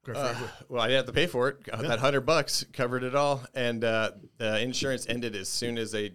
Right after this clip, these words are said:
Speaker 2: they dropped me off at hospital in Dallas, and that's where it ended. And then, thankfully, my dad knew the guy there. I showed up. He's like, "What do you need?" I was like,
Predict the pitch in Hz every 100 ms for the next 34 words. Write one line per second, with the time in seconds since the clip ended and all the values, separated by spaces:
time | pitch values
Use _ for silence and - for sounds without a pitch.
0 | - 101 92 101 95 92 90 90 87 -
1 | 90 85 78 78 71 - - _ 95 92
2 | 90 98 90 92 90 90 92 87 - 107
3 | 98 104 92 90 82 92 92 95 92 92
4 | 90 90 92 87 87 - 95 92 90 92
5 | 87 87 85 98 95 92 92 92 90 87
6 | 85